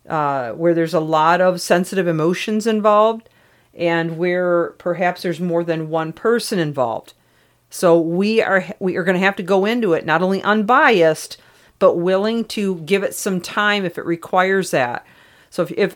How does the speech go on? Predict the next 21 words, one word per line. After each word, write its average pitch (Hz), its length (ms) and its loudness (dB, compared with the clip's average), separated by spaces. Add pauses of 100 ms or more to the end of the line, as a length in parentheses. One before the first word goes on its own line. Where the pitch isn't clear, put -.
things 208 260 -2
are 220 60 0
getting 190 300 -2
escalated, 208 760 0
you've 175 100 -2
gotta 165 200 2
be 170 60 -2
able 160 140 0
to 151 80 -4
walk 143 380 0
away 202 500 2
or 170 160 0
maybe 180 240 0
bring 170 380 -2
in 156 320 -8
a 160 100 -4
third 160 380 -6
party 196 420 -4
that 170 200 -4
can 147 260 -8
listen. 214 480 -4